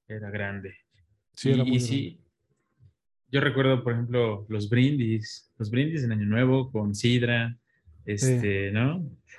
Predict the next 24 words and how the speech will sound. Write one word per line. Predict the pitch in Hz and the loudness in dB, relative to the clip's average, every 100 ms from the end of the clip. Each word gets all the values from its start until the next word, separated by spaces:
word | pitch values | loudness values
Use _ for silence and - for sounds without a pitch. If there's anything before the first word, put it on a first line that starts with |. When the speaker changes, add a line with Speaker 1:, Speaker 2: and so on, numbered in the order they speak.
| - - | -14 0
Speaker 1:
Muy | 147 | 4
Speaker 2:
Todos | 147 147 | 8 8
Speaker 1:
padre. | 131 | 6
Speaker 2:
dándonos | 139 139 131 131 123 | 4 2 2 0 0
el | 131 | 0
abrazo, | 123 123 127 123 - 139 | 0 -2 -4 -8 -10 -14
güey. | - - _ _ _ _ _ _ - | -14 -20 _ _ _ _ _ _ -18
Speaker 1:
Sí. | - | -2
Speaker 2:
Tardabas | - 139 147 156 | 4 6 6 4
como | - 139 127 127 | 2 0 2 0
una | 123 143 143 131 | 2 2 4 4
hora | 139 139 | 4 2
abrazando | 117 131 135 135 | 0 -2 0 0
a | 135 | 0
todos, | 135 131 113 | 0 0 -2
¿no? | 139 | -2
En | 139 | -2
lo | |
que | - 123 | -2 0
abrazabas | 120 269 277 269 | 2 2 2 0
a | |
todos. | - 117 - _ _ | -4 -8 -10 _ _
Speaker 1:
<laughs> | _ - | _ -8
Speaker 2:
Entonces, | 165 - 135 131 | -6 2 4 4